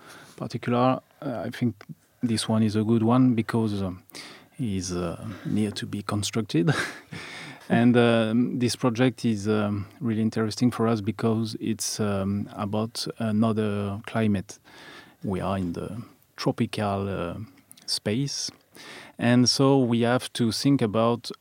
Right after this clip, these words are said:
building that will be open to, uh, all the the people on this island, Tahiti.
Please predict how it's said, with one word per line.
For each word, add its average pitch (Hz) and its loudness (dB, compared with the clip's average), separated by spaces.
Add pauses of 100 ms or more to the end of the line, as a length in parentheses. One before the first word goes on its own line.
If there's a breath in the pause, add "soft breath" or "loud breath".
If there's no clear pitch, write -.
building 123 4
that 107 -2
will 104 -4
be 110 -2
open 127 2 (160)
to, 113 0
uh, 101 -2 (640 loud breath)
all 135 6
the 101 0 (360 soft breath)
the 113 -4
people 127 2
on 104 -2
this 98 -6
island, 107 0
Tahiti. 101 -8